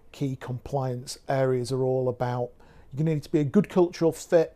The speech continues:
One of the things I've noticed dealing with the client is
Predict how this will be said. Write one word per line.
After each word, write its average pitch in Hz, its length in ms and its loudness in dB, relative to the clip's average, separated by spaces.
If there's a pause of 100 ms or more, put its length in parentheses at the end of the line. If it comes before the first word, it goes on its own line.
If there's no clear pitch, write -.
(240)
One 156 180 0
of 196 60 4
the 190 80 0
things 170 240 0
I've 156 140 0
noticed 165 560 2
dealing 156 400 2
with 147 180 -4
the 135 80 -8
client 170 580 0
is 139 460 -2